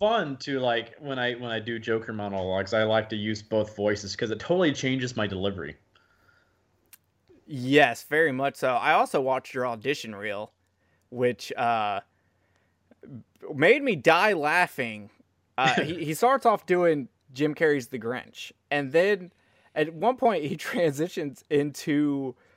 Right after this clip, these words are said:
Speaker 2: this white boy talking about bitches and hoes, and, uh,
Speaker 1: Oh, God, yeah, this is for In Living Color. Yeah, like,
Speaker 2: <laughs>
Speaker 1: back in the day. 'Cause it, it was, it was, they had seen, um,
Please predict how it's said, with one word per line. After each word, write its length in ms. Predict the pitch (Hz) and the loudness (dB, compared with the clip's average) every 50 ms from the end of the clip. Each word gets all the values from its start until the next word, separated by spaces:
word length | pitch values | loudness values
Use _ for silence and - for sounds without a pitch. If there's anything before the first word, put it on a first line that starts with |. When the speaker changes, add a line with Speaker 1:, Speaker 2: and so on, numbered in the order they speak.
| _ _ _ _ _ _ _ _ _ _ - | _ _ _ _ _ _ _ _ _ _ -14
Speaker 2:
this 300 | - 147 165 165 - - | 0 2 2 2 2 0
white 300 | 160 185 220 262 247 165 | 2 4 4 4 4 2
boy 220 | 139 151 151 147 143 | 2 4 4 4 4
talking 280 | - 160 160 147 170 | 2 0 0 -2 -2
about 220 | 156 147 143 139 120 | 0 0 0 0 0
bitches 280 | 175 165 - 190 147 139 | -4 -4 -4 -4 -6 -4
and 100 | 131 127 | -2 0
hoes, 540 | 180 208 185 139 123 117 117 120 - - _ _ _ _ _ _ _ _ _ _ - | 2 4 4 4 2 0 -2 -6 -12 -16 _ _ _ _ _ _ _ _ _ _ 2
and, 640 | 147 151 156 156 156 147 147 143 139 135 135 123 - _ - - _ _ _ _ _ _ _ _ _ _ _ _ _ - | 4 6 6 6 4 4 2 0 -2 -4 -8 -10 -14 _ -20 -20 _ _ _ _ _ _ _ _ _ _ _ _ _ -6
uh, 60 | 156 98 98 - - | -6 -6 -6 -6 -2
Speaker 1:
Oh, 440 | 160 202 247 285 277 277 277 254 226 202 - | 0 4 6 6 6 6 4 2 -2 -8 -12
God, 420 | - 220 233 240 233 - 240 240 226 | -10 -10 -8 -6 -6 -6 -6 -8 -6
yeah, 280 | 226 247 247 233 208 | -4 -2 0 2 2
this 240 | 180 202 233 - - | 0 -2 -6 -10 -12
is 80 | 233 - | -16 -14
for 180 | - 220 208 196 | -6 -4 -2 -2
In 180 | 185 170 170 | -2 -2 -4
Living 280 | 180 202 196 226 202 170 | -4 -4 -4 -6 -8 -10
Color. 580 | - 170 170 175 196 196 156 120 104 95 95 - | -8 -8 -6 -6 -6 -6 -6 -6 -8 -10 -10 -4
Yeah, 440 | 135 139 156 175 170 143 120 107 98 92 | 0 2 4 4 4 4 2 0 -2 0
like, 220 | 120 139 135 131 - | 0 2 2 2 2
Speaker 2:
<laughs> 280 | - - - - 254 | 0 0 -2 -2 -2
Speaker 1:
back 280 | 156 151 151 156 - - | 0 0 0 0 -2 -4
in 80 | 165 | -6
the 100 | 147 143 | -6 -6
day. 360 | 135 127 160 170 160 143 117 - - - - - - - _ _ | -4 -2 -2 0 0 -2 -4 -8 -14 -20 -20 -20 -20 -20 _ _
'Cause 220 | - 196 180 170 | -4 -4 -2 2
it, 180 | 196 202 175 135 | 0 0 2 0
it 80 | 180 180 | 0 -2
was, 260 | 185 190 180 - - 165 - | -2 -2 -4 -6 -8 -8 -6
it 80 | 165 | -4
was, 340 | 160 165 170 160 143 - - - _ - | -4 -2 -2 -4 -4 -6 -12 -20 _ -8
they 240 | 143 151 190 196 | -2 0 0 0
had 180 | 185 190 175 - | 0 -2 -2 -4
seen, 580 | - - - - 208 226 233 226 208 175 151 151 | -6 -10 -8 -8 -8 -6 -6 -6 -8 -6 -6 -6
um, 640 | - - 143 139 135 127 123 117 117 117 117 113 | -2 2 2 2 2 2 0 -2 -6 -8 -12 -16